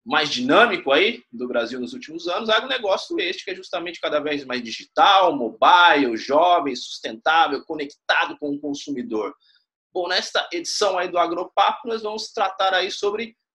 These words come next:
produtos biológicos aí destinados aí à proteção de cultivos, mas para poder falar com propriedade sobre este assunto,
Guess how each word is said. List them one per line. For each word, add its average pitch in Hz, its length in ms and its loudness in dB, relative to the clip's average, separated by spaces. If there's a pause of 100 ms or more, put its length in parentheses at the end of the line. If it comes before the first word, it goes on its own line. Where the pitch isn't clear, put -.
(180)
produtos 247 380 -10
biológicos 170 800 4
aí 170 180 0
destinados 151 640 -2
aí 151 140 0
à 139 60 -2
proteção 143 600 -8
de 123 140 -14
cultivos, 170 640 -10
mas 139 260 -6
para 160 220 0
poder 143 420 -4
falar 135 280 -2
com 139 120 -16
propriedade 165 640 -2
sobre 143 200 -8
este 143 140 -8
assunto, 226 600 -8